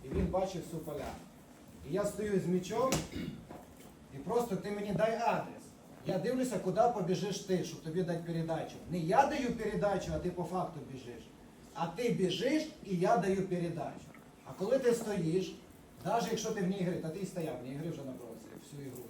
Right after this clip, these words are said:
Дві передачі, дві вне ігри. Ти стоїш і дивишся, а що буде робити? Що я буду робити? А я стою і думаю,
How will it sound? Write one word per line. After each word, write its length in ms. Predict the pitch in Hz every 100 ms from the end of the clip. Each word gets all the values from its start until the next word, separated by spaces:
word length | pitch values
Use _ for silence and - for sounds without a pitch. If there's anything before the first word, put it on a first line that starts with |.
| 131
Дві 100 | 160
передачі, 480 | 160 151 147 165 127 123
дві 100 | 131
вне 100 | 123
ігри. 100 | 120 - - - - - - - - - - -
Ти 120 | 196
стоїш 400 | - 190 220 262 - -
і 100 | 190
дивишся, 540 | 151 226 180 156 - 143 - -
а 60 | 139
що 180 | - 262
буде 200 | 240 202
робити? 460 | 190 165 165 - - - - - - - - - - - - - -
Що 140 | - 220
я 80 | 214
буду 260 | 185 185
робити? 360 | 180 151 - - - - - - - - - - - - - - -
А 60 | 135
я 140 | 180
стою 260 | 180 202 208
і 40 | 170
думаю, 340 | 170 156